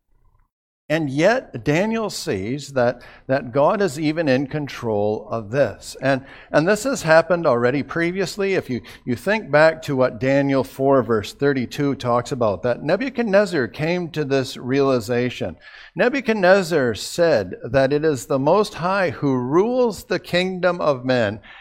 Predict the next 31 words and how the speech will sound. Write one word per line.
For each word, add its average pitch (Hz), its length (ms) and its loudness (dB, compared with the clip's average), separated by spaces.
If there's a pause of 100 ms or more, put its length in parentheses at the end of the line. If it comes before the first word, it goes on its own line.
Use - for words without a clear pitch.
(220)
and 139 300 -4
gives 208 360 4
it 127 300 0
to 160 180 0
whom 151 380 -2
he 143 260 -6
will. 147 480 0 (420)
So 156 160 2
these 233 280 -2
are 185 160 -2
all 147 160 4
designs 135 600 0
that 120 200 -2
God 135 320 -2
is 170 140 -6
going 135 260 -2
to 117 60 -10
be 117 120 -2
working 127 440 -2
and 113 100 -2
overruling 117 880 0 (160)
this 113 320 -6
sea 123 380 -6
to 123 200 -4
accomplish 113 640 -6
his 92 260 -10
purpose. - 680 -12 (920)
And 165 120 2
these 247 240 0
four 214 440 0
beasts 175 920 -2